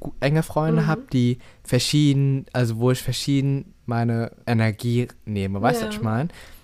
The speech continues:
Speaker 2: Also ich hätte auch mehr als drei gesagt, aber ich glaub, bei mir ist es so, dass es halt, ich vielleicht nicht so einen großen Freundeskreis hab, aber die Freunde, die ich hab, mit denen sehr eng befreundet bin.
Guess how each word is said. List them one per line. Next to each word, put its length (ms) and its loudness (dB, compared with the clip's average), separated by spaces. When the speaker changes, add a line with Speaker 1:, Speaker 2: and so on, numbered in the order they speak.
Speaker 2:
Also 180 -2
ich 80 -4
hätte 260 -4
auch 180 -4
mehr 180 -2
als 220 -10
drei 240 -6
gesagt, 360 -8
aber 100 -4
ich 80 -12
glaub, 180 -8
bei 140 -8
mir 180 -2
ist 120 -12
es 140 -12
so, 140 -8
dass 160 -16
es 120 -12
halt, 320 -6
ich 200 -4
vielleicht 280 -2
nicht 160 -4
so 80 -6
einen 80 -8
großen 360 -10
Freundeskreis 640 -6
hab, 240 -6
aber 160 -6
die 260 -6
Freunde, 480 -4
die 100 -6
ich 160 -10
hab, 200 -4
mit 200 -4
denen 260 0
sehr 280 -2
eng 180 -4
befreundet 460 -4
bin. 300 -10